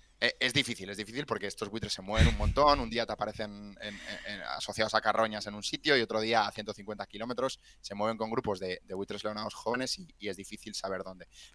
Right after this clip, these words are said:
Pero es verdad que ha habido un montón de citas en el vertedero, así que, bueno, el que lo quiera intentar, eh,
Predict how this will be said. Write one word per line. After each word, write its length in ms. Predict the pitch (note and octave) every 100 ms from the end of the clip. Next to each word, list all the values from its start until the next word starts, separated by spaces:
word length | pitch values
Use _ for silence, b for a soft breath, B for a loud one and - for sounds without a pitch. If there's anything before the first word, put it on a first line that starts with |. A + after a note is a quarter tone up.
| -
Pero 180 | C#3 C#3
es 80 | C3+
verdad 200 | B2 B2+
que 60 |
ha 20 | B2
habido 140 | C3+
un 40 |
montón 220 | B2 A#2 B2
de 80 |
citas 220 | A#2+ A#2 G#2
en 60 |
el 40 | G2+
vertedero, 380 | G2 G2+ A#2 -
así 180 | -
que, 320 | G#2 G2 F2+ -
bueno, 200 | G#2+ G2 - - - - -
el 100 | G#2+
que 80 | G#2
lo 80 | G2+
quiera 140 | A2+
intentar, 520 | A2+ A2 G#2 A#2 C#3 G#2
eh, 300 | G2 F#2